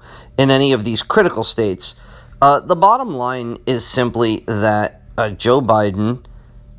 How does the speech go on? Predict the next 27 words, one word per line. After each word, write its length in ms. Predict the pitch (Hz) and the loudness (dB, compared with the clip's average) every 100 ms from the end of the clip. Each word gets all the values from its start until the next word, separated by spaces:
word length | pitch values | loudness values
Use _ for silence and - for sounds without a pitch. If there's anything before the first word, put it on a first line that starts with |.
| - - | -20 -12
managed 600 | - 135 131 131 123 - - | -2 0 2 0 -2 -6 -4
to 160 | 135 | -2
appeal 360 | 113 - 139 127 | -2 0 2 2
more 260 | 123 120 123 | 2 2 0
to 160 | - | -2
Americans. 580 | 123 110 107 110 123 127 | 0 2 0 -2 -4 0
A 60 | 107 | 2
lot 160 | 113 | 2
of 80 | 117 | 0
Americans 520 | 117 113 113 117 107 | 0 0 0 -4 -4
had 160 | 107 90 | -6 -4
kind 240 | 117 110 | -4 -2
of 120 | 104 | -4
tired 500 | - - 107 113 113 - | -4 0 2 0 -4 -2
of 300 | - 101 - | -4 -2 -4
some 220 | - 107 | -2 -2
of 140 | 104 | -4
Trump's 320 | - 104 104 - | -4 -4 -4 -2
rhetoric 400 | 107 104 113 - - - - - - | -2 0 -2 -4 -20 -20 -20 -20 -4
in 300 | 147 147 147 - - | 0 2 0 -4 -4
some 440 | - - 147 139 - | 0 2 2 0 -6
really 400 | 143 165 165 147 | -2 2 2 2
key 480 | - - 131 123 - | -6 -4 -2 -2 -6
swing 420 | - - 123 113 | -6 -2 0 0
states, 560 | 107 - 135 87 - - - | -4 0 0 0 -6 -6 -2
and 240 | 120 113 | -2 2
therefore 760 | 127 135 135 - 113 110 139 | 4 4 2 -2 2 2 2